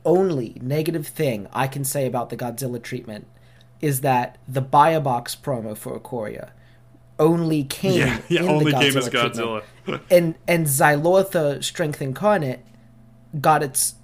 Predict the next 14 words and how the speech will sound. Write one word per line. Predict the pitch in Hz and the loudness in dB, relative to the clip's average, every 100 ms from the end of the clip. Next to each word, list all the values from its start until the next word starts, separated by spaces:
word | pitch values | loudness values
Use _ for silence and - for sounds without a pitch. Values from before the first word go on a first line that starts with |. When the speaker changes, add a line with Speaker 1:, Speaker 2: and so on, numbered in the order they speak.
| - - - - | -20 -20 -20 -14
Speaker 1:
you | - | -6
know, | 151 | -2
Xylortha | 123 131 139 143 170 156 147 135 | 0 2 2 4 2 2 0 0
artwork | 147 175 143 131 - | 0 0 -2 -4 -2
on | 143 | -2
Arena, | 131 117 160 165 131 117 120 | -2 -4 -4 -4 -4 -6 -8
Speaker 2:
Yeah. | 113 101 90 139 | -2 0 -2 -4
Speaker 1:
you | |
know, | 120 - | -8 -10
three | - - 185 | -10 -4 -2
years | 165 156 139 | 0 2 2
later. | 135 156 170 98 135 - - | 0 0 0 -4 -8 -8 -6
Speaker 2:
<laughs> | 175 | 0
Speaker 1:
<laughs> | 170 135 262 - 139 | 4 8 8 6 -8